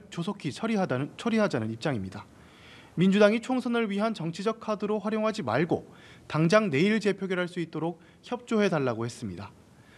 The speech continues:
반면 민주당은 최대한 국민의힘이 쌍특검법을 수용하라고 압박하면서도 내일 본회의에선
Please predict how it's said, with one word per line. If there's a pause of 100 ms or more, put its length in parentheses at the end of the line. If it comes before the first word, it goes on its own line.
(120)
반면
민주당은
최대한
국민의힘이 (280)
쌍특검법을
수용하라고
압박하면서도 (460)
내일
본회의에선